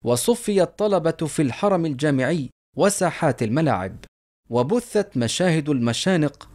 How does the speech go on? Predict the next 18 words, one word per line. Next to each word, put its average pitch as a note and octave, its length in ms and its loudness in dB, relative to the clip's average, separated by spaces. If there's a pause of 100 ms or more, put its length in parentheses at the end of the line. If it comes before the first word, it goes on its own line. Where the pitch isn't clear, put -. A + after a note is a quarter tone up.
(140)
على E3+ 240 0
الهواء E3+ 460 0
مباشرة D#3+ 720 0
لتكون C#3 580 0
رفيقا E3 640 0
لمائدة D3+ 640 0
الإفطار D3+ 680 0
في F#3+ 260 -2
رمضان، B2+ 580 -2 (460)
وأغلقت C#3 680 0
مراكز D#3 580 0
التعليم، C3+ 720 0 (220)
وانهار D3+ 520 0
التعليم، G#2 640 -2 (240)
وافتتحت A2+ 760 0
السجون، B2+ 640 0 (300)
وألغيت G#3+ 680 2
التجارة، C3 640 0